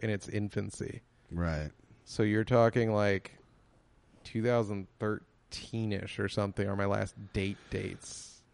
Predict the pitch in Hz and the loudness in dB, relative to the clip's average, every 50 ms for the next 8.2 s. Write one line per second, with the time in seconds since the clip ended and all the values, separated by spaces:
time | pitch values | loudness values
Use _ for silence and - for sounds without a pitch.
0 | _ - 71 87 117 143 143 117 82 73 69 69 71 - - - - - - - | _ -8 -4 -2 0 2 2 2 2 0 -2 -4 -6 -8 -10 -14 -16 -14 -14 -16
1 | 180 139 135 - 110 104 104 104 104 101 98 95 95 - - - - - - - | -16 -14 -10 -6 -2 0 0 2 2 0 0 -2 -6 -10 -12 -16 -20 -20 -20 -20
2 | - - - - - - - _ - - - _ _ - - - - _ _ _ | -20 -20 -20 -20 -20 -20 -20 _ -20 -20 -20 _ _ -20 -20 -20 -20 _ _ _
3 | - - - 117 120 123 131 135 139 139 139 139 135 131 131 123 120 120 113 113 | -16 -10 -8 -4 -2 0 0 2 4 4 4 4 4 4 4 4 4 4 4 4
4 | 113 110 107 107 107 101 101 104 107 110 - - - - - _ _ _ _ _ | 4 4 2 2 2 0 0 -4 -6 -12 -16 -20 -20 -20 -20 _ _ _ _ _
5 | _ _ _ _ _ _ _ _ _ _ _ _ _ _ _ _ _ _ _ - | _ _ _ _ _ _ _ _ _ _ _ _ _ _ _ _ _ _ _ -4
6 | 113 113 113 113 117 - - 117 123 135 139 139 139 151 160 156 - - 151 147 | -2 0 0 0 0 -2 -2 0 2 4 4 4 4 2 2 0 0 0 2 2
7 | 143 135 131 117 117 110 - - - - 147 143 147 147 147 143 143 127 117 104 | 2 0 0 -2 -2 -2 -2 -2 0 0 2 2 4 4 4 2 2 2 0 -2
8 | 98 - - | -6 -12 -16